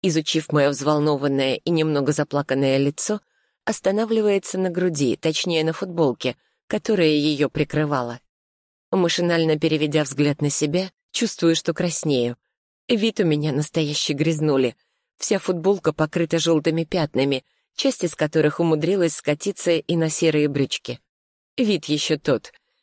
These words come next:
хотя свекровь и словом не обмолвилась, предлагая мне составить ей компанию, вместо того, чтобы посоветовать переодеться. Как же низко с её стороны вот так обходиться со мной.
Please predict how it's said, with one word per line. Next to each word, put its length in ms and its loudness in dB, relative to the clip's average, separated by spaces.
хотя 280 0
свекровь 440 0
и 40 -4
словом 420 2
не 100 2
обмолвилась, 760 0
предлагая 580 0
мне 160 0
составить 540 -2
ей 120 2
компанию, 800 -2
вместо 440 0
того, 340 -2
чтобы 360 -2
посоветовать 680 -2
переодеться. 680 -2
Как 240 0
же 140 0
низко 340 -4
с 120 -4
её 180 2
стороны 640 -4
вот 240 -4
так 200 -2
обходиться 580 -4
со 180 -4
мной. 360 -6